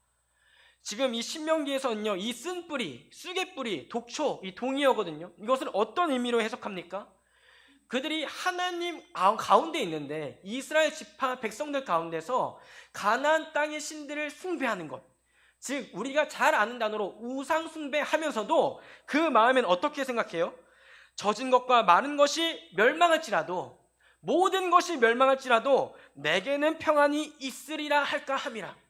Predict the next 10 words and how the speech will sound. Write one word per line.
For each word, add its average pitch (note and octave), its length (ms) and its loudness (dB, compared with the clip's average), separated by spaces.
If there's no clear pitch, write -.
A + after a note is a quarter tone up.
이게 D4+ 260 -2
쓴 F#4 280 -6
뿌리라는 B3+ 460 0
거예요. B2 280 -12
우상 D#4+ 460 2
숭배를 E4 440 0
하면서도 C#4+ 800 2
"나는 C#4+ 500 2
평안할 E4+ 540 2
것이다, - 460 -2